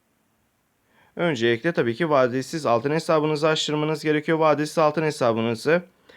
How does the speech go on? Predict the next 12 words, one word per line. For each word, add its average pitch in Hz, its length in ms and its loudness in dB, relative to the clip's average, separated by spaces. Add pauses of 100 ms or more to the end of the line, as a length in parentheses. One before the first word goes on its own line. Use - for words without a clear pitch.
(220)
Ziraat 151 380 2
Bankası 156 280 0
şubelerinden 117 440 0
açtıktan 147 500 0
sonra 139 280 0
val-, 127 400 0
e, 120 160 2
vadeli 131 380 4
olarak 123 360 2
altın 120 260 2
hesabınızı 123 580 0
ise 143 380 0